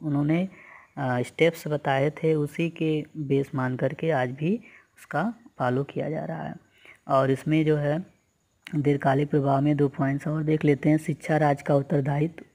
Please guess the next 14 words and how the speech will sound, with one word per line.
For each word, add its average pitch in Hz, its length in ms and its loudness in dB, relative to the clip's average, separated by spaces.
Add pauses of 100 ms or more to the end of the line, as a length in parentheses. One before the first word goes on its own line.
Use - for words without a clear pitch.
(240)
<clears throat> 139 320 0 (960)
आप 139 220 2
इसको 143 260 2
थोड़ा 139 260 4
सा 143 300 2 (360)
समझ 147 280 2
लें। 147 260 -2 (220)
इसमें 151 340 -2
क्या 151 200 0
था 156 180 0
कि 156 160 -2
जो 151 140 2
वुड 151 160 0
का 151 300 0